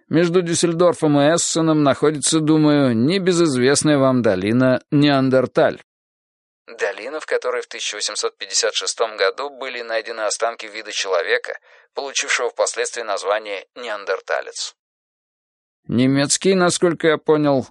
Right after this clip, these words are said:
вы знаете неплохо. Возьмёте такси до Дюссельдорфского вокзала.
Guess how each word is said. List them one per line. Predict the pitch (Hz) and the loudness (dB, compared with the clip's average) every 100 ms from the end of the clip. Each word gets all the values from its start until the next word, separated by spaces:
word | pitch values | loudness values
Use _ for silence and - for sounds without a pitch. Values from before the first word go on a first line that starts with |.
| - | -6
вы | 107 143 | 0 2
знаете | 120 120 113 107 | 2 0 0 0
неплохо. | 110 101 87 78 - 57 - _ _ _ | -2 -2 -2 -4 -6 -14 -14 _ _ _
Возьмёте | - 147 135 143 113 | 0 2 2 0 0
такси | - 127 - 156 | 0 0 2 2
до | 127 | 2
Дюссельдорфского | 101 - 113 113 120 - - 123 117 | 0 -2 0 2 2 2 2 2 4
вокзала. | 123 117 147 107 - | 2 0 0 0 -4